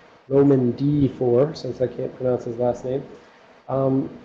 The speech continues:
is we'd found that actually if you go to the, uh, Microsoft site, it turns out, even though we talk later on about the capability, uh, even in thirty,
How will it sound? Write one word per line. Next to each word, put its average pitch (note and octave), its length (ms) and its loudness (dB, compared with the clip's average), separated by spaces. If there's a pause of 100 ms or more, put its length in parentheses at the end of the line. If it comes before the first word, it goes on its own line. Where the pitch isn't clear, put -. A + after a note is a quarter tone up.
(140)
is C#3 320 2
we'd D3+ 240 0
found F3+ 260 4
that C#3+ 140 2
actually D3 320 0
if - 100 -4
you C#3 60 -8
go D3+ 180 4
to D#3+ 80 2
the, B2+ 480 -4
uh, A#2+ 260 0 (380)
Microsoft C#3 460 2
site, B2 260 0
it - 180 -8
turns D#3 280 0
out, C3 260 2
even E3 160 -2
though D#3+ 220 4
we C3 160 0
talk D3 300 -2
later C#3+ 220 2
on C#3 180 2
about A#2+ 260 0
the - 60 -12
capability, C3 760 -2 (480)
uh, C#3+ 240 0
even D3+ 220 2
in B2+ 200 0
thirty, C3+ 300 2